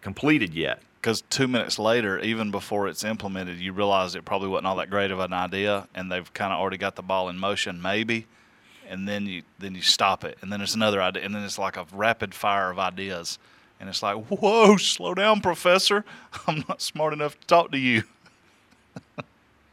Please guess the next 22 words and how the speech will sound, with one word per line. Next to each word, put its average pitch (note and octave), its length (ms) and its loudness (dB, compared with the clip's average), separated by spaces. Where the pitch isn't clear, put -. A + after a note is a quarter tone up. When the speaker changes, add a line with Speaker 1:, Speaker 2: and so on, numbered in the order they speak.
Speaker 1:
Yeah, F#2+ 120 4
that's G2+ 240 8
one G#2+ 100 0
of F#2+ 60 0
my F2+ 80 2
personality F2 520 0
flaws. C#2+ 400 -6
But A2 200 6
it's A2+ 140 2
a G#2+ 40 6
positive B2 480 4
thing D#2+ 300 -8
because F2+ 300 0
Speaker 2:
Yes. F#2+ 80 2
Speaker 1:
I'm F#2 60 0
always G#2 380 4
trying G#2+ 560 2
to E2 80 -6
get F#2 280 -2
something F2 520 -4
else G2 320 2
accomplished. - 640 0